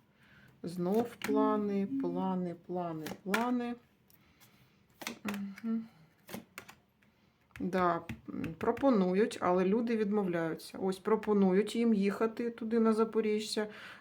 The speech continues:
Люди відмовляються їхати на окуповану частину Запорізької області, з Курщини. У вас нема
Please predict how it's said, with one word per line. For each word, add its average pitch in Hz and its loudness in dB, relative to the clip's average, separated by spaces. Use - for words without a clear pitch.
Люди 208 6
відмовляються 196 0
їхати 180 -10
на 180 -4
окуповану 180 0
частину 185 0
Запорізької 185 0
області, 165 -4
з - -14
Курщини. 170 -2
У 175 -4
вас 202 2
нема 202 6